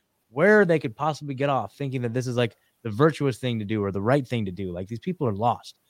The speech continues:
They're completely lost, and it just drives me so insane. And I, okay, like, I could rant forever on this stuff, but, <laughs> but, uh, but it's like, man, okay. So, um,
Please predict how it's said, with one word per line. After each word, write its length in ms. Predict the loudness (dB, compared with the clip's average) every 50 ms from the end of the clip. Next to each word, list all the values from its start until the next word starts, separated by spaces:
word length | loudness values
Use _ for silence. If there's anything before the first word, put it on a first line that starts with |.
| _ _ _ _
They're 80 | -16 -14
completely 380 | -6 2 6 6 8 8 8
lost, 400 | 8 8 8 8 8 6 4 2
and 100 | -4 -6
it 60 | -4
just 180 | -4 -4 -6 -6
drives 320 | -6 -4 -4 -4 -4 -4
me 80 | -6 -8
so 200 | -6 -6 -6 -6
insane. 360 | -6 -8 -8 -8 -8 -6 -4
And 80 | -2 0
I, 120 | 2 2
okay, 240 | 2 0 -2 -6 -8 -10 _ _ -8
like, 160 | -4 0 0
I 100 | 2 2
could 100 | 2 4
rant 240 | 4 4 4 2 2
forever 300 | 2 2 4 4 4 2
on 100 | 0 0
this 140 | -2 -6
stuff, 200 | 0 2 2 2 2 0
but, 100 | -4 -4 -4 _ -10 -12 _ -12 -14
<laughs> 340 | -12 -12 -14 -14 -14 -2 4
but, 120 | 6 8
uh, 220 | 8 8 8 6 0 -8 -16 _ -20 -2 _
but 220 | 4 4 4 4 0 -8
it's 220 | -8 -6 -2 4
like, 300 | 6 6 6 6 2 -4 _ _ _ _ _ _ _ _ _ _ _ _ -10
man, 380 | -6 -4 -4 -4 -4 -6 -8 -8 -6
okay. 300 | -4 0 2 2 2 2
So, 420 | 0 2 4 6 8 8 6 4 0
um, 440 | -2 0 0 0 0 -2 -4 -8